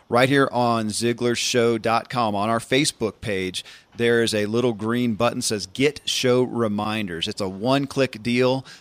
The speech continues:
It'll, uh, just access your Facebook profile information, so we'll get your email address, and you'll be on our list to get more information on these events and, and others as well with Ziglar. Also let you know when these shows are happening. Um, now,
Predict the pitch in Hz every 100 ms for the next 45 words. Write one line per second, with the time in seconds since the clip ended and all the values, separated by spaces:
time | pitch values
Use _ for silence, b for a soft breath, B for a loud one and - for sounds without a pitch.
0 | b - 110 104 101 101 98 95 113 110
1 | 110 117 - 117 - 95 - 123 - -
2 | 120 - - 135 135 131 127 123 123 120
3 | 135 123 120 131 - 160 127 113 107 107
4 | 101 101 110 120 120 113 113 120 117 107
5 | 104 107 - b _ 120 104 135 - 117
6 | 113 113 - 110 110 113 - 104 98 98
7 | - 113 117 113 110 107 107 104 120 110
8 | 110 113 101 78 - 101 101 98 104 107
9 | 110 135 101 92 101 127 120 101 104 95
10 | 107 107 95 85 B - 120 - 123 123
11 | 127 131 127 131 147 139 156 156 151 147
12 | 160 - 82 58 b b b - 143 147
13 | 160 156